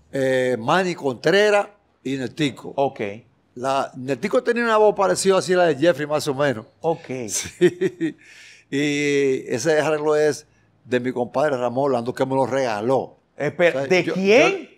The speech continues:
Speaker 1: yo, yo le, yo
Speaker 2: No,
Speaker 1: le
Speaker 2: no,
Speaker 1: de-,
Speaker 2: pero espera un momentico,
Speaker 1: le doy
Speaker 2: pero
Speaker 1: la
Speaker 2: eso no lo
Speaker 1: composi-,
Speaker 2: sabe nadie.
Speaker 1: la composición es de Palmer Hernández.
Speaker 2: De Palmer Hernández.
Speaker 1: Entonces,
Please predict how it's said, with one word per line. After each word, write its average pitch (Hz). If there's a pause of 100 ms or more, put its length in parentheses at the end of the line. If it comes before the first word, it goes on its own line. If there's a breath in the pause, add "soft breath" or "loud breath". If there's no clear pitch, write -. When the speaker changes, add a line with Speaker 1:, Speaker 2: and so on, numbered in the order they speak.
Speaker 1:
yo, 127
yo 139
le, 214
yo 170
Speaker 2:
No, 196
Speaker 1:
le 202
Speaker 2:
no, 208
Speaker 1:
de-, 202
Speaker 2:
pero 165
espera 190
un 214
momentico, 175
Speaker 1:
le -
doy 180
Speaker 2:
pero 214
Speaker 1:
la 240
Speaker 2:
eso 233
no 233
lo 226
Speaker 1:
composi-, 226
Speaker 2:
sabe 180
nadie. 156
Speaker 1:
la 190
composición 202
es 220
de 202
Palmer 190
Hernández. 127
Speaker 2:
De 185
Palmer 226
Hernández. 117
Speaker 1:
Entonces, 190